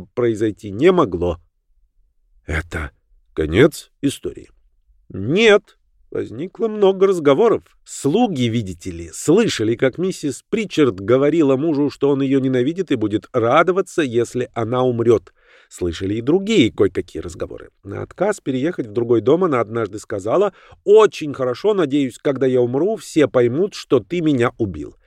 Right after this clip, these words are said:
И, как назло, за день до этого он готовил какой-то химикат от сорняков на садовых дорожках. А один из слуг видел, как он потом нес жене стакан кипяченого молока. Сплетни множились, распространялись.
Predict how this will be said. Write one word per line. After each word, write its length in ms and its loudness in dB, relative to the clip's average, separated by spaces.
И, 80 -14
как 260 -8
назло, 520 0
за 260 4
день 200 -4
до 100 -4
этого 440 -2
он 200 -2
готовил 460 2
какой-то 380 -2
химикат 560 -2
от 160 -6
сорняков 580 0
на 140 -4
садовых 440 -2
дорожках. 540 -8
А 160 4
один 200 0
из 120 -4
слуг 320 -4
видел, 340 0
как 340 -4
он 220 4
потом 360 0
нес 200 0
жене 360 -2
стакан 420 -2
кипяченого 540 0
молока. 440 0
Сплетни 800 -8
множились, 680 2
распространялись. 880 -4